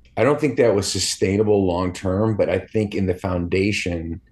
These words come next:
it laid this radical commitment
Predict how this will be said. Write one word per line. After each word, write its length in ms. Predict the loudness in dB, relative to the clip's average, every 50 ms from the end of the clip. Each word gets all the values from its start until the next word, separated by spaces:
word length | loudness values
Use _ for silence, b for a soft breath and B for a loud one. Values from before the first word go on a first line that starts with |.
| _ _ _ _ _ _ _ _ _ _ _ _
it 180 | -4 -2 -2 -2
laid 440 | -2 0 0 2 2 2 0 0
this 240 | -2 -4 -6 -6 -6
radical 580 | -4 -2 0 2 2 2 2 0 2 2 0 0
commitment 680 | 0 -2 -4 -2 0 0 -2 -2 -4 -10 -12 -14 -16